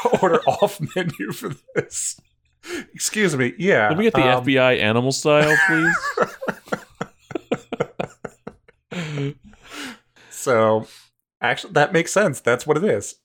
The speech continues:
Speaker 1: So it's
Speaker 2: Yeah.
Speaker 1: actually the, the F B I performing a secret service to these people, um, <laughs> which is evidently listening to them sing and then dragging them out of a shower.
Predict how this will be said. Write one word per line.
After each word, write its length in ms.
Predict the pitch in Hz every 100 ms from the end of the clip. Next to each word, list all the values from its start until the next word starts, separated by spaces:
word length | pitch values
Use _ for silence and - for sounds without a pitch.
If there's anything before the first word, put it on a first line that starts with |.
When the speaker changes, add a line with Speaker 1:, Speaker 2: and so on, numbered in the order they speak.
| _ _ _ _ -
Speaker 1:
So 320 | - 131 127
it's 200 | 139 127
Speaker 2:
Yeah. 100 | 78
Speaker 1:
actually 560 | 127 135 - 143 139 135
the, 300 | 131 123 120
the 160 | 131 -
F 220 | 127 -
B 160 | 131
I 480 | 131 131 95 95 92 -
performing 540 | 117 - 127 120 123
a 100 | 107
secret 480 | 98 - 135 131 131
service 600 | - 147 131 107 101 - - _ _ _ _ _
to 240 | - 147 131
these 240 | 113 104
people, 480 | 104 104 - - - _ _ _ _ _
um, 420 | 107 101 98 - 285 - _ - - -
<laughs> 640 | - - - _ - -
which 280 | 180 160 -
is 180 | 170 -
evidently 580 | - 143 139 135 139 131
listening 460 | 117 131 - 156 135
to 80 | 143
them 180 | 123 117
sing 460 | - 143 113 107
and 100 | -
then 100 | 123
dragging 520 | 113 107 117 117 117 117
them 120 | 113
out 120 | 104
of 100 | 101
a 40 | 95
shower. 500 | - 113 95 -